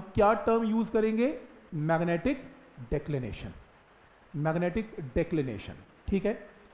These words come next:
अब declination का मतलब, theta का मतलब location, कि आप, क्योंकि हर location पे अलग अलग angle होगा, theta होगा, तो वो declination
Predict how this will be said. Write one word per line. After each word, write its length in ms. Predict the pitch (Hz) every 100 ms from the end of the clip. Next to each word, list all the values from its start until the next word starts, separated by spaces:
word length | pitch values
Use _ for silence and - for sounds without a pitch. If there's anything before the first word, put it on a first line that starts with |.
| - - - -
अब 220 | 240 156
declination 760 | 170 170 240 254 247 - 254 254 - - - - - - - - - -
का 100 | 240
मतलब, 560 | 208 208 240 233 233 -
theta 340 | 196 190 226
का 80 | 220
मतलब 440 | 190 190 226 240 170
location, 500 | 165 165 143 117 107 -
कि 60 | 185
आप, 300 | 180 - -
क्योंकि 180 | 208 202
हर 240 | 160 185
location 360 | 190 185 170 196
पे 60 | 196
अलग 220 | 170 165
अलग 180 | 185 185
angle 260 | 156 160 170
होगा, 240 | 180 240
theta 200 | - 143
होगा, 280 | 156 165 233
तो 120 | 233
वो 60 | 190
declination 560 | 160 170 151 - 180